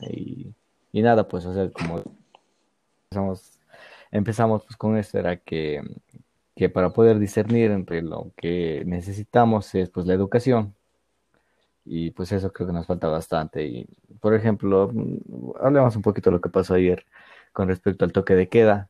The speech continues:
que era a las diez y, pues, que la gente empezó a salir, eh, pues, luego de esa hora. Eh, eh, con respecto a esto de la pandemia, sobre todo,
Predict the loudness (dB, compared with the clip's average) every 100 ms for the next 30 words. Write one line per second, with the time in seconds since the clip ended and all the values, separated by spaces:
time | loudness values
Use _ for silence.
0 | _ 0 2 0 -2 0 0 0 -6 -8
1 | -10 -8 -6 -6 -4 -6 -6 -8 -8 -8
2 | -6 -6 -6 -8 -6 -6 -6 -12 _ -14
3 | -6 0 2 2 2 2 2 0 -6 _
4 | _ _ _ _ _ _ _ -2 4 4
5 | 4 2 -4 -8 _ _ _ _ _ -20
6 | _ -4 2 4 6 4 4 4 4 4
7 | 4 4 2 4 2 0 -4 -6 -2 0
8 | 0 -4